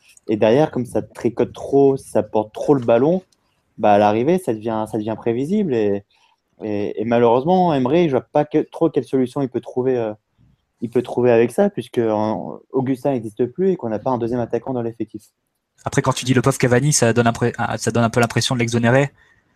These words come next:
Speaker 2: Moi, je, je peine toujours à trouver l'utilité de Cavani dans, dans ce type de, de rencontre.
Speaker 1: Bah, c'est le seul qui
Speaker 2: C'est,
Speaker 1: peut marquer,
Speaker 2: euh,
Speaker 1: hein. C'est déjà beaucoup, hein.
Speaker 2: <laughs> Ah, pff, je sais pas, bah, typiquement sur ce genre de match, sur ce, sur un match comme, euh,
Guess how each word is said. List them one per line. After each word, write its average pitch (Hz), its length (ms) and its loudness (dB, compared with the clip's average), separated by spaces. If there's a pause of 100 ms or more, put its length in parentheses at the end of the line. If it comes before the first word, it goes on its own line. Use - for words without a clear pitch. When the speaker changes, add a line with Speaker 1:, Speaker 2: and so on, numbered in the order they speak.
(480)
Speaker 2:
Moi, - 80 2
je, 113 640 2
je 113 200 -8
peine 131 280 -2
toujours 135 260 0
à 135 40 4
trouver 127 300 -2
l'utilité 120 420 -6
de - 60 -8
Cavani 123 340 -4
dans, 113 220 -4
dans 110 100 -10
ce - 120 -8
type 113 200 -14
de, 107 220 -6
de 107 80 -8
rencontre. 110 420 -10 (220)
Speaker 1:
Bah, 123 160 -6
c'est 113 140 -6
le 101 40 -6
seul 123 160 -2
qui - 80 -10
Speaker 2:
C'est, - 80 -8
Speaker 1:
peut 123 80 0
marquer, 123 200 0
Speaker 2:
euh, 117 160 -2
Speaker 1:
hein. 98 40 -8 (220)
C'est 104 60 -12
déjà 107 120 0
beaucoup, 123 320 2
hein. - 880 -8
Speaker 2:
<laughs> - 40 -20
Ah, 123 140 2
pff, - 300 -6 (800)
je - 120 -4
sais 123 120 0
pas, 131 160 4
bah, 120 100 2 (300)
typiquement 135 340 -2
sur 135 160 0
ce 123 140 0
genre 120 120 -2
de 123 80 -4
match, 123 240 -2
sur - 160 -8
ce, 110 400 -2
sur 107 320 -8
un 104 180 -6
match 110 220 -4
comme, 110 220 -8
euh, 101 180 -8